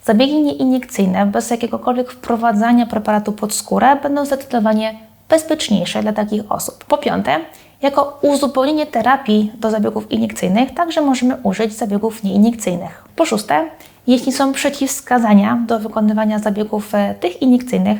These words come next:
tutaj możemy się posłużyć zabiegami nieiniekcyjnymi. I po siódme, oczywiście, po prostu chęć, wybór i swoje własne przemyślenia na ten temat. No dobra,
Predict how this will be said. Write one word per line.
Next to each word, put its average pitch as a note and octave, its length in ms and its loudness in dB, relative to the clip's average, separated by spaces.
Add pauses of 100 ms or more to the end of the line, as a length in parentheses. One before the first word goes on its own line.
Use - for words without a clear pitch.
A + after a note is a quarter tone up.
(100)
tutaj A#3 240 -2
możemy G#3+ 380 4
się G#3+ 140 -2
posłużyć G#3 480 -2
zabiegami G3 440 -2
nieiniekcyjnymi. G3 960 -2 (160)
I G#4+ 100 0
po F4 80 2
siódme, B3+ 340 2
oczywiście, A3+ 440 -2
po F#4+ 120 0
prostu F4+ 320 0
chęć, D4+ 360 -2
wybór A#3+ 360 4 (240)
i D4 80 2
swoje A#3+ 480 0 (300)
własne G#3+ 440 2
przemyślenia G3 500 -4
na F3+ 100 -6
ten - 200 -10
temat. - 420 -12
No C4 140 4
dobra, - 300 -2